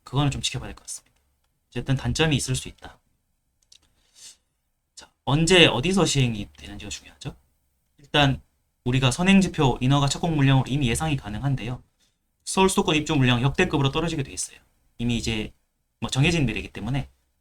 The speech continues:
반토막, 내년부터 이제 반토막이 날 수밖에 없는데, 이렇게 되면 극심한 공급 부족 예상이 되니까 정부가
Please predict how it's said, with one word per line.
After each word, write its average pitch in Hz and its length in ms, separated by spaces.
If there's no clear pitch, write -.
반토막, 151 520
내년부터 139 340
이제 123 80
반토막이 131 360
날 113 120
수밖에 143 300
없는데, - 380
이렇게 139 180
되면 135 160
극심한 170 400
공급 147 220
부족 160 200
예상이 131 300
되니까 98 340
정부가 127 600